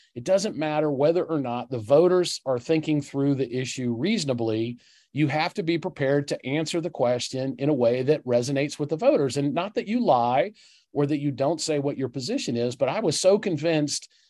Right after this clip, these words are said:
that having thought through the issue, that I just needed to say what I thought and everybody would buy into it, of course, but people felt passionate. You know, there's a, there's a great saying that all issues are emotional and all solutions are practical.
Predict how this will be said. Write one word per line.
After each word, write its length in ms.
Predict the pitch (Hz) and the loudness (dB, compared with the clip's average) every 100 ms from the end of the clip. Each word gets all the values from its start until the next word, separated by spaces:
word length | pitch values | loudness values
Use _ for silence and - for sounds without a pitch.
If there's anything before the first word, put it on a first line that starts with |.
| _ _ - | _ _ -4
that 120 | 127 | 0
having 200 | 151 135 | 0 0
thought 320 | - 165 139 | 0 -2 0
through 200 | 160 143 | 2 2
the 180 | 127 156 | 2 0
issue, 560 | 220 123 117 120 123 123 _ _ _ - | 0 -2 0 0 -2 -8 _ _ _ 0
that 260 | 131 135 - - | 2 2 -2 -2
I 120 | 135 | -2
just 200 | 160 160 | 0 2
needed 280 | 143 151 151 | 2 2 0
to 80 | |
say 180 | 151 151 | -2 0
what 160 | 135 151 | 2 2
I 80 | 151 | 0
thought 260 | 220 269 | -2 0
and 80 | 143 | 0
everybody 320 | 135 147 143 | 0 2 2
would 160 | 139 123 | 0 -2
buy 180 | 127 147 | -4 -4
into 280 | 196 147 | -4 -2
it, 60 | 120 | -4
of 120 | 135 | -4
course, 240 | - 262 277 | -4 -4 -4
but 140 | 151 | -6
people 240 | 175 196 | -6 -6
felt 400 | 240 143 147 - | -2 2 2 2
passionate. 640 | - 247 339 - 139 104 131 | -4 -4 -2 -2 -2 -2 -4
You 60 | |
know, 120 | 131 139 | -2 -2
there's 200 | 143 147 | 0 -2
a, 120 | 123 _ - _ - | -4 _ -20 _ -4
there's 160 | 143 | -2
a 60 | 143 | 0
great 280 | 143 170 160 | 4 4 4
saying 300 | 156 147 135 | 2 2 2
that 100 | 127 | 4
all 300 | 160 190 180 | 8 8 6
issues 480 | 170 165 170 160 139 | 2 0 -2 -4 0
are 320 | 139 139 139 | 4 4 4
emotional 840 | 135 123 175 311 131 113 127 185 - | 2 2 2 2 -2 -4 -4 -4 -4
and 140 | 139 | 0
all 240 | 165 214 | 2 2
solutions 580 | 233 196 190 214 202 160 | 0 -2 0 -2 -2 -2
are 120 | 156 | -2
practical. 720 | 165 196 190 - - 104 120 | 0 -2 -2 -8 -4 -2 -2